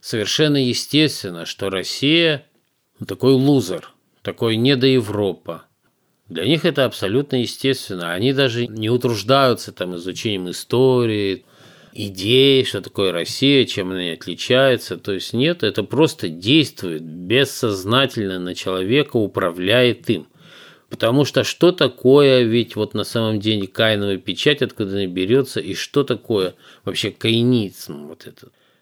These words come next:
Ведь его сакральная сущность — это усыновление сатане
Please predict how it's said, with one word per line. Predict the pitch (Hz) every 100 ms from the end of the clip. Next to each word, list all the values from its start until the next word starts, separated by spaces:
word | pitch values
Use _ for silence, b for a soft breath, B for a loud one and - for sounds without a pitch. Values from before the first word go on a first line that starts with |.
| _
Ведь | 87 -
его | 113
сакральная | 139 147 - 135 156 139 135
сущность — | 120 - 190 202 - 110 82 -
это | 98 -
усыновление | 113 - 120 117 131 165 151 123
сатане | - 104 - 107 127 151 190 180